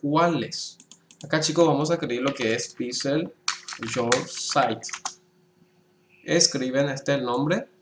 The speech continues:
Pixel Your Site, y vamos a instalar.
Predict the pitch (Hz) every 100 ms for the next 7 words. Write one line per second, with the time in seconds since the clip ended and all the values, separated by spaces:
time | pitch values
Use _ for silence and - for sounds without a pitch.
0 | _ - 117 - 143 131 123 - 170 190
1 | - _ 143 139 139 156 175 180 175 -
2 | 110 -